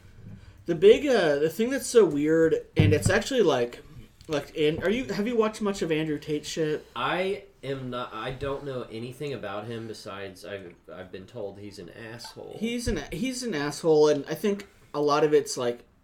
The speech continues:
Speaker 1: he's hamming it up or whatever as a performance, but it doesn't really matter to me. Um,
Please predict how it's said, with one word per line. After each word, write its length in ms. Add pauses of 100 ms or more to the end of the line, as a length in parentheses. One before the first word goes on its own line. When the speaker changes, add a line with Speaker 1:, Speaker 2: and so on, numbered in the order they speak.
(120)
Speaker 1:
he's 360
hamming 340
it 60
up 200
or 60
whatever 360
as 120
a 60
performance, 640
but 320
it 60
doesn't 240
really 160
matter 420
to 140
me. 460
Um, 440